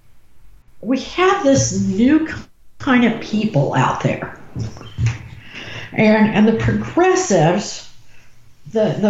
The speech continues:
the, I, I, and I, and I'm gonna call them progressive liberals because I know you guys have progressive conservatives and,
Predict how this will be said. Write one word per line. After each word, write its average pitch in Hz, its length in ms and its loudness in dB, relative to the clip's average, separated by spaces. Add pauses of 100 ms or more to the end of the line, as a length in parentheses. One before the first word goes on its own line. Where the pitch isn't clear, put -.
(320)
the, - 120 -14
I, 175 120 -4
I, 165 40 0
and 175 480 0
I, 214 240 4
and 196 180 4
I'm 214 160 6
gonna 214 460 2 (920)
call 226 280 0
them 190 240 2
progressive 202 840 0
liberals 175 540 2
because 175 260 -4
I 190 80 -2
know 190 140 -2
you 185 200 2
guys 175 280 2
have 160 340 0
progressive 165 540 0
conservatives 151 760 0
and, 104 220 -6